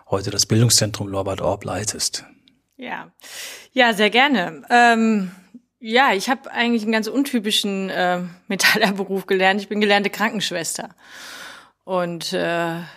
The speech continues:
Speaker 2: ja, darüber dann aber auch sozialisiert über die gewerkschaftliche Bildungsarbeit, hab dann sehr schnell den Weg, äh, in Gewerkschaften gefunden. Zunächst, äh, erstmal in die Ö T V und dann später über das Studium verschiedene Stationen, über den D G B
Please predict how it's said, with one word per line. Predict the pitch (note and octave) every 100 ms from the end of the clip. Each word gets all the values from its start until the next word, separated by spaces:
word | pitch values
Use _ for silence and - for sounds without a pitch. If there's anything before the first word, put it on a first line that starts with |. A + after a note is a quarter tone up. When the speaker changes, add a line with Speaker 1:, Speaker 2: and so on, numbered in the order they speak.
| -
Speaker 2:
ja, | - G3+ A3
darüber | E3+ E3+ E3+ F#3 F3+
dann | F3 E3+
aber | E3 E3
auch | E3
sozialisiert | - F3+ - F3 D#3+ D#3+ A3
über | A3 A#3+
die | A3
gewerkschaftliche | F3+ G3 G3 G#3 G3 E3+ F3+
Bildungsarbeit, | G3+ B3+ B3+ B3 - A3+ A3 A3 G#3+
hab | G3
dann | F#3+ F3+
sehr | F3+ F3+
schnell | G3 F3+
den | F3 E3+ E3
Weg, | F3+ G#3+ G#3 -
äh, | F3 E3+ E3+ E3+ F3
in | F3 F3
Gewerkschaften | E3+ F3 G#3 - F#3+ - F3+
gefunden. | F3+ - G#3 A3+ A3+ A#3 A3+
Zunächst, | G3+ F3+ F3+ F3 - -
äh, | F3+ E3+ E3 E3+ -
erstmal | E3+ - E3+ E3+
in | F3
die | E3+ E3+ E3 -
Ö | F#3
T | F#3
V | F3+ - F3+ F#3 A#3+ - - - - - - - - - - _
und | F3
dann | F3+
später | F3+ F#3 F#3+ G3 F#3+ F3+ F3+ F#3
über | F3+
das | F3+ F3+
Studium | - A3+ G#3+ G#3 G3
verschiedene | F#3+ F#3 G#3 G3+ F#3+
Stationen, | - F3+ F3+ - F#3 G3 G#3 G3+
über | G3+ F3
den | F3+ F3
D | F#3
G | F3+
B | F3+ F3+ F#3 G#3+